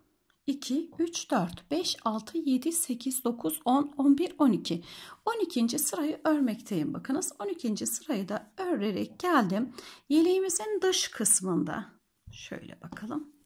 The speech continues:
Yeleğimizin dış kısmına yani birbirine kapanacak yerine geldiğim zaman iki, dört ve altı tane ilmeği ayırdım, örmedim. Ve bunun üzerine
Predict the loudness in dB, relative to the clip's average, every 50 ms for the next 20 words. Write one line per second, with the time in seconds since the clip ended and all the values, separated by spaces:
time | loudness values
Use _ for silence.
0 | _ _ _ _ -8 -8 -8 -8 -18 _ _ 2 2 2 4 4 4 4 4 4
1 | 0 -4 -4 -4 -2 -2 0 0 0 -2 0 -2 -2 -2 -2 -4 -4 -4 -4 -4
2 | -4 -4 -6 -4 -4 -4 -4 -2 0 2 2 2 0 -2 -6 -6 -4 -4 -4 -4
3 | -4 -4 -6 -8 -8 -8 -8 -6 -6 -4 -4 -6 -6 -6 -6 -4 -4 -4 -4 -4
4 | -2 -2 -2 -2 -4 -4 -4 -4 -4 -4 -4 -6 -8 -12 -20 -20 -20 -20 -20 _
5 | _ _ _ -8 -8 -6 -6 -6 -4 -4 -4 -4 -6 -8 _ _ _ _ _ _
6 | _ _ -2 0 2 2 2 0 -2 -6 -12 -14 -14 -16 -20 -20 -20 -20 _ _
7 | _ _ _ _ _ _ _ _ _ _ _ _ _ _ -2 -2 0 4 4 4
8 | 4 4 0 -6 -10 -2 0 0 2 2 2 0 -2 -2 2 4 6 6 6 6
9 | 4 2 0 0 0 0 2 2 2 0 -2 -4 -6 -8 -8 -2 2 4 4 6
10 | 4 4 0 -2 -10 -16 -20 -20 _ -20 -20 -20 _ _ -4 -4 -2 -2 0 4
11 | 4 4 4 4 0 0 0 0 0 0 0 0